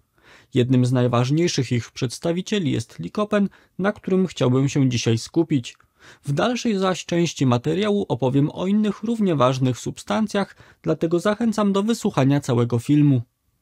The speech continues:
Likopen to składnik, który naturalnie występuje w kilku produktach spożywczych. Podejrzewam, że osoby, które o nim już słyszały,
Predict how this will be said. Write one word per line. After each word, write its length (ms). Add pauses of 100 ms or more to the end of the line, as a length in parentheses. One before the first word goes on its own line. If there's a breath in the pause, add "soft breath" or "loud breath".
(140)
Likopen 580
to 120
składnik, 480
który 360
naturalnie 500
występuje 520
w 60
kilku 260
produktach 520
spożywczych. 760 (440 soft breath)
Podejrzewam, 640
że 120
osoby, 340
które 300
o 120
nim 180
już 200
słyszały, 580